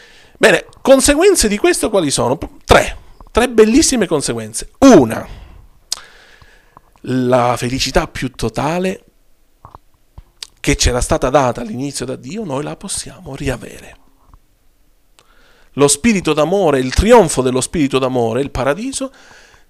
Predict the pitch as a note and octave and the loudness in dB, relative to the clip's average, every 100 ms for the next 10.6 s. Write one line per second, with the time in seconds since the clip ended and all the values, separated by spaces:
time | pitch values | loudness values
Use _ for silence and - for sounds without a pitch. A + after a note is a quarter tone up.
0 | _ - - _ _ _ _ G3+ A#3+ C#4 | _ -20 -20 _ _ _ _ 4 4 2
1 | - C3+ C#3 G3 G3+ D#3 - - - - | -2 -4 -4 -8 -8 -8 -10 -12 -16 -20
2 | - - - A3+ F3+ G#3 F#3 F#3 F#3 F#3+ | -20 -20 -8 -6 0 0 0 -2 -6 -6
3 | G3+ F#3+ G3 E3+ - - _ _ - _ | -8 -10 -12 -14 -16 -20 _ _ -20 _
4 | - G3 F3+ G#2+ - _ - - - _ | -4 2 2 0 -10 _ -20 -20 -20 _
5 | D#3 G3 F4 D4 A#3 A3 E4 C#4+ _ _ | -2 2 4 4 4 2 0 -4 _ _
6 | F#3+ G#3+ D#3+ D3 - A#3+ A#3 - - A#2+ | 4 6 4 0 -2 -6 -6 -4 -2 -2
7 | G#2+ G#2+ C3 - _ - C3 F3+ A3 D3+ | -4 -10 -14 -20 _ -10 -6 -6 -6 -8
8 | - - _ _ - D#3 F#3+ C3+ A#2+ A#2 | -10 -20 _ _ -4 -2 0 -2 -8 -6
9 | D3 - A#2 A#2 A2 - - A2 G#2 - | -6 -4 -2 0 0 -2 -4 -4 -6 -6
10 | - - C3 A#3 - - | -6 -4 2 2 0 -16